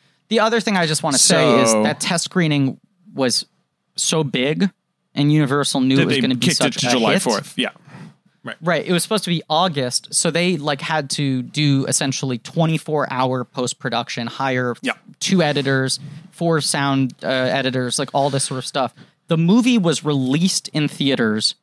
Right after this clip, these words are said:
Speaker 1: nine weeks after they wrapped filming. Like, it's
Speaker 2: And,
Speaker 1: crazy
Speaker 2: uh,
Speaker 1: how rushed this movie was.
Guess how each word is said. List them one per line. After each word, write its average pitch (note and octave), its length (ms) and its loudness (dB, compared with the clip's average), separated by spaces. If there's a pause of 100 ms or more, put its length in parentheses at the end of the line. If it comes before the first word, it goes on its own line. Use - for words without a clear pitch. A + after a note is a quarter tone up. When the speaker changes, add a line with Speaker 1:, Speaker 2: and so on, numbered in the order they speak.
(260)
Speaker 1:
nine C#3+ 560 2
weeks B2+ 400 0
after B2+ 320 -2
they A2+ 140 0
wrapped A2+ 480 -4
filming. A#2 440 -8 (1600)
Like, D#3 160 -4
it's - 160 -4
Speaker 2:
And, C3 260 4
Speaker 1:
crazy D3 360 6
Speaker 2:
uh, C3+ 40 0
Speaker 1:
how C#3 140 -2
rushed A#2+ 580 -2 (120)
this A#2+ 160 0
movie A2 220 -2
was. - 240 -12